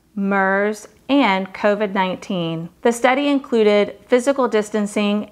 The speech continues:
and the use of masks. After analyzing all one hundred and seventy-two studies, they determined that there was an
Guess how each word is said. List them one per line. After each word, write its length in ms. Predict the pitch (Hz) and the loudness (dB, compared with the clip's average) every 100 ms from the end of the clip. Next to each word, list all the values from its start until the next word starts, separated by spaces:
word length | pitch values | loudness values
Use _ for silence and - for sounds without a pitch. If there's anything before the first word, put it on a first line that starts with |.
| _ | _
and 480 | 330 269 202 202 220 - | 0 2 2 -2 -6 -2
the 140 | 208 | 0
use 300 | 202 196 196 | 2 2 0
of 120 | 185 185 | -2 -2
masks. 720 | 175 160 160 - - - - _ | 0 0 -2 -10 -18 -18 -20 _
After 300 | 208 220 220 | -2 2 0
analyzing 800 | - 220 247 247 240 254 269 262 | 0 0 2 2 2 -2 -6 -4
all 340 | - 202 208 | 0 0 0
one 160 | 208 202 | -2 -2
hundred 300 | 208 226 247 | -2 0 0
and 120 | 247 | -2
seventy-two 680 | 240 208 208 214 220 - 226 | 0 0 0 -4 -4 -4 -6
studies, 600 | 226 180 170 165 170 - _ _ | 0 0 0 -2 -6 -12 _ _
they 180 | 214 220 | 2 4
determined 720 | 277 285 208 190 196 202 208 - | 2 -2 -2 0 -2 -2 -6 0
that 220 | 196 185 | 0 2
there 140 | 202 202 | 0 0
was 180 | 202 | -2
an 180 | 196 - | -4 -6